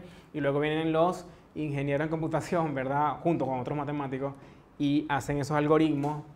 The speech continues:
para que se empiecen a calcular esos programas que hagan los cálculos muchísimo más rápido, ¿ok? Bueno, em, algunas apreciaciones. ¿Qué es lo que estamos haciendo entonces acá?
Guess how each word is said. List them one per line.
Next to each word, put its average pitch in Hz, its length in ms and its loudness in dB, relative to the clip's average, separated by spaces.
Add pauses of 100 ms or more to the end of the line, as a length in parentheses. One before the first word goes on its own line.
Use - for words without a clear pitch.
para 127 300 0
que 139 180 -2
se 139 160 -6
empiecen 135 360 -2
a - 20 -2
calcular 131 420 0
esos 131 220 -4
programas 156 600 2
que 160 160 0
hagan 131 260 2
los 143 140 -4
cálculos 139 400 -2
muchísimo 139 420 -2
más 139 320 -2 (320)
rápido, 107 560 4
¿ok? 127 160 -6 (1120)
Bueno, 127 240 0 (540)
em, 165 960 6 (580)
algunas 175 640 6
apreciaciones. 165 1040 4
¿Qué 190 100 2
es 202 40 6
lo 247 100 6
que 233 60 6
estamos 214 320 6
haciendo 190 360 4
entonces 190 520 4
acá? 214 480 8